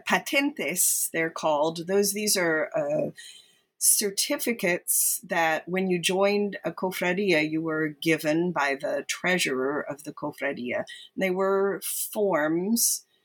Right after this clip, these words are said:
that the treasurer filled in your name, uh,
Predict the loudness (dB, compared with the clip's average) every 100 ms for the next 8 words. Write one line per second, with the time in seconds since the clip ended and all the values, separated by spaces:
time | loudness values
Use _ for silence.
0 | _ _ -4 2 2 2 -2 -2 0 4
1 | 4 4 0 0 -2 0 2 2 2 2
2 | 2 0 2 2 4 4 4 2 2 0
3 | -4 -16 -20 -20 -20 _ 0 2 2 2
4 | 2 0